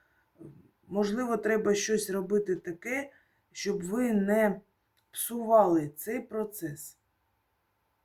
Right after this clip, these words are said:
Або здоровий спосіб життя, щось таке.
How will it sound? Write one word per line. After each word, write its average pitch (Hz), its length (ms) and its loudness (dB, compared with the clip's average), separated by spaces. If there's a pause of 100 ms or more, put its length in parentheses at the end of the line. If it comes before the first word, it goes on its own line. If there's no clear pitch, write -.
(220)
Або 226 340 0
здоровий 208 520 2
спосіб 185 500 -6
життя, 226 580 -2 (760)
щось - 300 -10
таке. 165 440 -12